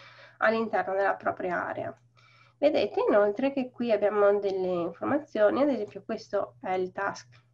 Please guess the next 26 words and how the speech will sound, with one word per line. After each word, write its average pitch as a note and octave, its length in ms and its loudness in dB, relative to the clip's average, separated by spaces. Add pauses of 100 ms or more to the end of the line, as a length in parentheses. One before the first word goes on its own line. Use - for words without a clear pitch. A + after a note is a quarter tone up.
(540)
numero F#3+ 260 -2
cento, C#4+ 380 2
quindi G#3 240 2
dei G3 200 0
cento G#3 360 -4
quadratini F#3+ 560 -4
questo - 260 -12
è - 260 -6
il G3+ 60 -12
centesimo, B3 720 0 (720)
e G#4+ 80 4
ho G#3+ 120 8
un'ora A3+ 480 6
e B3 80 0
cinquantanove A#3+ 680 2
minuti G#3 380 0
rimanenti. G3+ 600 -2
Cosa A#3 200 -2
vuol C4 200 2
dire? G3+ 380 -4
Che - 120 -2
io G#3 240 4
adesso G3+ 320 0
inizierò G3 460 0
a G#3 60 2
mappare, A3 640 2